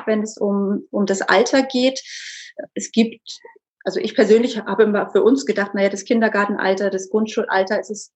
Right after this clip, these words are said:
verhältnismäßig, also schulisch gesehen unproblematisch. Sobald ein Kind auf eine weiterführende Schule kommt, ähm, muss man dann einfach auch wieder ein bisschen gucken.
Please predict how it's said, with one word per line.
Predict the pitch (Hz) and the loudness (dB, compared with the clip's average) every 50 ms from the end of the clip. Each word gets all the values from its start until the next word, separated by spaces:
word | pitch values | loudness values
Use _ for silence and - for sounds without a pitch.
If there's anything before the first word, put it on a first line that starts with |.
| _ _ | _ _
verhältnismäßig, | - - - 185 190 - 214 214 220 220 220 226 208 - - - 196 196 208 220 220 220 214 202 - | -6 -4 -4 -4 0 4 6 6 6 4 2 -2 -4 -6 -6 -4 0 2 2 2 2 0 -4 -4 -2
also | 175 165 175 | -4 -4 -6
schulisch | - - - 220 233 226 - | -6 -4 -2 -2 -2 -2 -2
gesehen | - 202 - 202 190 180 185 - | -6 -4 0 0 0 0 0 0
unproblematisch. | 254 311 370 - - 285 262 240 254 240 233 226 220 226 226 - - 226 226 - - - - - - - _ _ _ _ _ _ | 0 0 0 0 0 -2 2 2 2 2 4 2 2 2 2 2 0 0 0 -2 -6 -8 -12 -16 -18 -20 _ _ _ _ _ _
Sobald | _ - - 202 185 190 180 185 196 214 214 - - - - - | _ -6 -4 -2 0 2 4 4 4 4 2 -2 -8 -10 -8 -8
ein | 196 | -4
Kind | - 220 185 185 | -2 -2 -2 -2
auf | - - 185 | -4 -6 -4
eine | 170 | -2
weiterführende | 175 202 220 226 226 226 - 226 214 208 202 | -2 0 0 -2 -4 0 2 2 2 2 0
Schule | 202 - - 208 190 196 | -2 -2 -2 -2 -2 -2
kommt, | 190 - - 190 202 190 190 - - - - - | -2 0 2 2 2 0 -2 -6 -8 -8 -4 -4
ähm, | - 180 175 170 180 180 180 180 - - _ _ | -2 -2 -2 -2 -2 -2 -4 -6 -8 -10 _ _
muss | - - - 208 190 - - | -14 -12 -8 -8 -6 -4 -2
man | 185 185 | -2 0
dann | 175 165 - | 0 0 0
einfach | - 185 - 185 - | -2 -4 -4 -4 -6
auch | - - - | -6 -6 -2
wieder | 180 185 185 | 0 0 0
ein | 190 | 0
bisschen | 175 - - 180 - - | -2 -6 -8 -10 -10 -2
gucken. | - 254 254 320 294 311 | 0 2 4 6 4 4